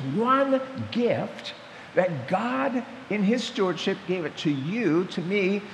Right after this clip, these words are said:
so that we would be good stewards over that. And yet,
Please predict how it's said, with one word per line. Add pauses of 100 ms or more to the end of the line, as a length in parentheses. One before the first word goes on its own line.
(100)
so
that
we
would
be
good
stewards
over
that. (2500)
And
yet,